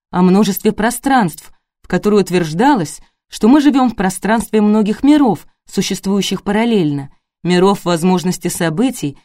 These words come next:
происходящих в силу одних и тех же причин, но развивающихся по-разному, потому только, что время и пространство материальны и бесконечны, в отличие от материи, известной нам конечной вселенной.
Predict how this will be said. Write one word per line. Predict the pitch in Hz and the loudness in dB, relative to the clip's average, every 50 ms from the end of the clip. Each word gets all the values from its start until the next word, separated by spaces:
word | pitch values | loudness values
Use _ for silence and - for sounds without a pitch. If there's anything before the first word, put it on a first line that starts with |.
| _ _ _ _ | _ _ _ _
происходящих | - 180 185 - - 196 180 196 277 302 294 - 262 254 - | -2 0 0 0 0 0 2 2 2 2 2 0 -4 -6 -8
в | |
силу | - - - 240 226 220 | -8 -6 -2 0 2 2
одних | 208 196 185 240 302 285 - | 2 2 2 2 0 0 -2
и | 247 | -4
тех | - - 214 196 | -4 -2 -4 -2
же | 180 214 | -2 -4
причин, | 220 - 262 285 285 - - - 170 147 143 - - _ _ _ _ | -4 -2 -2 -2 -2 -2 -4 -4 -4 -4 -4 -8 -14 _ _ _ _
но | - 180 180 | -2 0 2
развивающихся | 175 185 151 151 170 175 160 196 247 285 262 - - 175 165 - - 175 | 2 0 0 0 0 0 2 2 2 2 2 0 -2 -6 -6 -6 -6 -6
по-разному, | - - 165 160 175 190 202 185 151 156 147 139 143 143 - _ _ _ _ _ | -4 -4 -4 -2 0 0 -2 -2 -2 -4 -4 -6 -8 -12 -16 _ _ _ _ _
потому | - 180 180 - 185 185 233 294 320 | -6 -4 0 2 2 4 4 4 2
только, | - 233 190 160 - - 156 | 2 0 -2 -2 -2 -6 -8
что | - - 190 185 | -4 -2 0 0
время | 180 190 226 262 269 247 220 | 2 2 2 2 2 2 2
и | 214 | 0
пространство | - - 185 190 - - - 220 226 233 220 226 - 190 | 0 0 -2 -2 -2 -4 -2 0 0 0 -2 -4 -2 0
материальны | 190 175 175 175 - 185 170 180 185 240 277 269 220 214 220 | 0 0 0 -2 -2 -2 0 2 2 4 4 4 4 2 0
и | 196 | 0
бесконечны, | 196 226 - - - 269 269 247 214 175 147 - - - 151 147 - _ _ _ _ _ _ _ | -2 -4 -4 -2 0 2 2 2 2 0 -2 -6 -8 -10 -10 -12 -14 _ _ _ _ _ _ _
в | - | -4
отличие | 170 - 180 196 180 - 190 170 | -4 -2 -2 -2 -2 -2 -2 -2
от | - | 0
материи, | 175 175 170 170 - 202 202 185 185 185 | 0 0 0 0 0 0 0 2 2 0
известной | 156 143 160 190 180 - - 180 170 | 0 0 0 -2 -2 -2 -2 -2 0
нам | 170 170 170 170 170 170 - _ _ | 0 0 0 -2 -2 -6 -8 _ _
конечной | - 180 175 175 170 160 - - - 170 | -2 -2 0 0 0 -2 -4 -4 -4 -6
вселенной. | 160 - - - 196 196 185 175 160 147 151 147 147 151 151 165 | -6 -6 -6 -2 0 0 0 0 0 -2 -4 -4 -6 -10 -12 -18